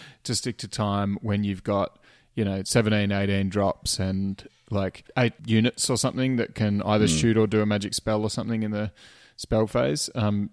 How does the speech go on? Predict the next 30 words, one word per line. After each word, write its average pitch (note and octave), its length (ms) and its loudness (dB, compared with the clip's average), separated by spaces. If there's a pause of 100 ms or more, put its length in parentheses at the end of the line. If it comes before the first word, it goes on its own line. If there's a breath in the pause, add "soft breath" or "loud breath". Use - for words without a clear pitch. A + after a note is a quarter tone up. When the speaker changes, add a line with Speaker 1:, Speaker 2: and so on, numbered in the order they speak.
Speaker 1:
you G#2+ 160 0
end G#2+ 140 2
up - 240 -2 (160)
in F#2+ 100 -4
the G#2 100 0
sh-, - 140 -2
in - 120 -10
the G2 60 -6
shooting A2 240 -4
phase, C#3 280 -4 (340 loud breath)
you A#2+ 120 2
end A2+ 140 4
up, A2 140 2
Speaker 2:
Mm-hmm. G2 200 4
Speaker 1:
uh, A2 320 2
just - 220 -2
rolling C#3 300 4
so C#3+ 140 -2
many G2+ 200 0
dice F#2+ 640 -4
and A2 160 -2
having C#3+ 220 2
so C#3 180 0
many A#2 160 0
Speaker 2:
Mm. D#2+ 60 -2
Speaker 1:
incompetent A#2+ 600 0
units, G#2+ 340 -4
which A#2 160 -4
I'm A2 100 0
sure G#2 400 0